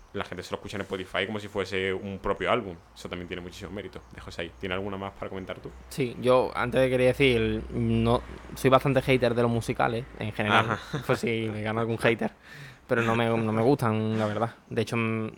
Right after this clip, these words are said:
Speaker 2: he visto pocos, pero me vi Mamma Mía una vez y, uf,
Speaker 1: ¿No
Speaker 2: lo
Speaker 1: te
Speaker 2: pasé,
Speaker 1: gustó?
Speaker 2: uf, fue un martirio.
Speaker 1: <laughs>
Speaker 2: De verdad,
Speaker 1: A
Speaker 2: de
Speaker 1: mí me
Speaker 2: verdad.
Speaker 1: encantan.
Speaker 2: Buah, yo,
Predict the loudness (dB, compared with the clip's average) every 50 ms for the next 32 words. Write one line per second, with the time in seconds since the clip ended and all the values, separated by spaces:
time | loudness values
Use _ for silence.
0 | -20 -18 -8 -6 0 0 2 2 4 6 6 6 6 4 -2 -2 -10 _ -6 -4
1 | -2 -2 -2 -2 -2 -2 0 0 2 2 2 2 2 2 2 2 2 2 2 2
2 | 2 0 -2 -6 -14 -10 -6 -4 -2 0 0 0 0 -2 -4 -8 -2 2 4 6
3 | 6 6 6 4 2 0 -2 -4 -6 -6 -8 -6 -6 -6 -6 -6 -14 -14 -6 -4
4 | -2 0 0 -2 0 0 0 0 0 0 -4 -6 -12 -20 -20 _ -20 -20 -20 -16
5 | -10 -10 -8 -2 0 0 0 2 0 -2 -2 -2 -8 -4 0 2 4 4 6 8
6 | 8 8 10 8 8 8 6 6 4 6 6 6 6 6 2 0 -2 -2 -4 -16
7 | -12 -6 -6 -6 -6 -6 -10 -4 0 2 2 4 4 2 2 2 0 -2 -4 -6